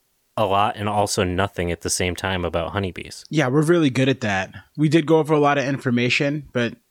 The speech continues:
Speaker 2: I
Speaker 1: But
Speaker 2: don't know,
Speaker 1: also
Speaker 2: you're gonna,
Speaker 1: nothing at
Speaker 2: you're
Speaker 1: all.
Speaker 2: g-, you're gonna have to listen to this episode a couple times to pull it out, 'cause we talked a whole bunch of shit. Talked
Speaker 1: Yeah.
Speaker 2: about bees doing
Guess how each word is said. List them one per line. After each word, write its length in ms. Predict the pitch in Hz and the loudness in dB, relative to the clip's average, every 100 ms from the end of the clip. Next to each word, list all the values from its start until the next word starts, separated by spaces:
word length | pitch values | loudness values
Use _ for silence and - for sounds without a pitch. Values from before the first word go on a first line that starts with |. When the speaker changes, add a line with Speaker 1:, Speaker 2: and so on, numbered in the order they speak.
| _ | _
Speaker 2:
I 60 | 120 | 0
Speaker 1:
But 60 | 135 | 2
Speaker 2:
don't 40 | |
know, 80 | 139 | 4
Speaker 1:
also 100 | 135 | 4
Speaker 2:
you're 80 | 151 | 2
gonna, 60 | 104 | 2
Speaker 1:
nothing 280 | 104 117 101 | 0 0 0
at 40 | |
Speaker 2:
you're 100 | 92 | 2
Speaker 1:
all. 120 | 85 | 2
Speaker 2:
g-, 60 | - - | 0 -4
you're 80 | 170 | 0
gonna 80 | 175 | 0
have 60 | 143 | 4
to 80 | |
listen 220 | 156 143 151 | 4 4 2
to 40 | |
this 120 | 135 | 2
episode 340 | 143 131 139 131 | 0 0 0 0
a 60 | |
couple 240 | 135 127 131 | -2 -4 -2
times 280 | 135 131 - | -2 -2 -4
to 60 | |
pull 220 | - 120 | -2 0
it 80 | 113 | 2
out, 300 | 110 101 - | 2 0 -2
'cause 480 | 113 101 98 95 - - - _ 151 | -4 -4 -2 -4 -6 -12 -20 _ -2
we 120 | 156 | 0
talked 240 | 165 123 | 0 -2
a 20 | |
whole 180 | 127 135 | 0 0
bunch 240 | 117 120 107 | 0 -4 -2
of 60 | |
shit. 480 | 101 151 139 113 - _ _ _ | 0 2 2 0 -4 _ _ _
Talked 200 | - 156 | -2 -2
Speaker 1:
Yeah. 40 | 135 | 0
Speaker 2:
about 520 | 135 120 - - - _ - _ - | 0 -2 -4 -10 -12 _ -20 _ -12
bees 520 | 113 151 156 160 139 - | -2 0 2 2 0 -2
doing 600 | 156 156 156 139 135 | 0 2 4 4 2